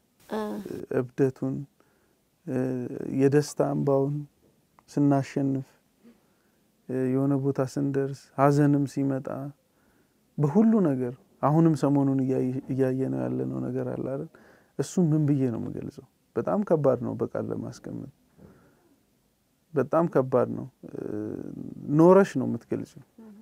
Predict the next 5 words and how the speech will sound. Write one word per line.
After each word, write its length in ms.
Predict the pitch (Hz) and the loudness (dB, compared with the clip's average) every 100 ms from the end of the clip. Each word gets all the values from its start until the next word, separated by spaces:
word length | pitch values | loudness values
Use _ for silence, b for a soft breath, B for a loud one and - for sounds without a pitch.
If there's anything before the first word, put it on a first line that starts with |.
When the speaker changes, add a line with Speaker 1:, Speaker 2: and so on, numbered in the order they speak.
| 214 _ _ _ _ _ _ _ _ - | -20 _ _ _ _ _ _ _ _ -4
Speaker 2:
ብቸኛው 500 | 147 160 170 165 151 | 0 2 4 4 4
መግለጫ 420 | 135 127 135 135 120 | 2 2 2 2 2
መንገድ 320 | 127 131 131 123 | 2 2 0 0
የሚመስለኝ 500 | 127 123 120 135 180 _ _ - 220 214 208 _ _ _ _ _ b b b b b _ _ _ | 2 2 -2 -6 -8 _ _ -20 -20 -20 -20 _ _ _ _ _ b b b b b _ _ _
ውስጡ 380 | 131 143 143 - | 0 2 2 0